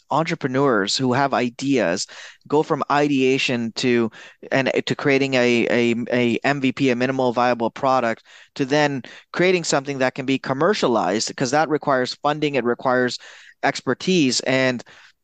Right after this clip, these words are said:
if we start seeing these types of cuts, if we start seeing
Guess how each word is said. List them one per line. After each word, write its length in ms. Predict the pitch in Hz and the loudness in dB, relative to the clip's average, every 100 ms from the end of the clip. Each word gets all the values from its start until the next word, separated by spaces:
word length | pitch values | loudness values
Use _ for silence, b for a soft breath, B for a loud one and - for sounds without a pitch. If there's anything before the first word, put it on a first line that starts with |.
| _ - | _ -4
if 160 | 151 | -2
we 80 | 160 | 0
start 280 | - 196 180 | 0 -2 0
seeing 200 | 185 151 | -4 0
these 160 | 143 | -2
types 280 | - 147 - | 0 -2 -2
of 100 | 123 | -6
cuts, 340 | - 151 143 131 | -2 -2 0 -4
if 120 | 127 | -6
we 40 | |
start 320 | 120 143 139 | -4 -2 -2
seeing 440 | - 147 135 127 | -2 0 0 0